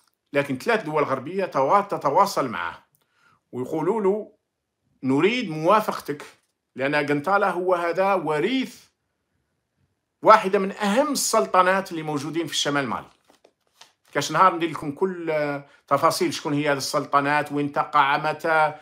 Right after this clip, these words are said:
إلى آخره. وبالمناسبة هذول، يعني هذه السلطنات كاين اللي عمرها خمسمية سنة، كاين اللي عمرها سبعمية سنة، كاين مثلًا،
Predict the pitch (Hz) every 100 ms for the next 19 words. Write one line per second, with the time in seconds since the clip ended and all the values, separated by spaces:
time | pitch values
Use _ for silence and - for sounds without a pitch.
0 | - - 147 156 147 123 110 120 151 175
1 | 285 - 139 131 143 196 220 180 - -
2 | _ - 139 139 143 151 147 151 147 151
3 | 214 - 156 135 123 143 127 - 131 139
4 | 240 - 214 220 165 110 107 127 120 113
5 | 107 151 196 - 190 180 - 113 104 -
6 | - 139 156 165 160 135